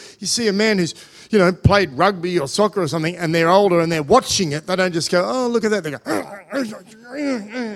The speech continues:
and the wife or someone comments, "What's going on? What do you mean?" And they,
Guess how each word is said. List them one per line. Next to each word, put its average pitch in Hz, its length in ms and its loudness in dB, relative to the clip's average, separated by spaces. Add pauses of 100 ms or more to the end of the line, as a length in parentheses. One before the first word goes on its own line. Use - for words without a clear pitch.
(280)
and 175 200 -14
the 165 60 -10
wife 202 380 -4
or 160 100 -10
someone 208 300 -2
comments, 240 420 0
"What's 233 220 -2
going 247 320 -4
on? 202 120 -4
What 226 80 2
do 233 60 0
you 185 60 0
mean?" 190 220 0
And 214 1160 -4
they, 165 80 -2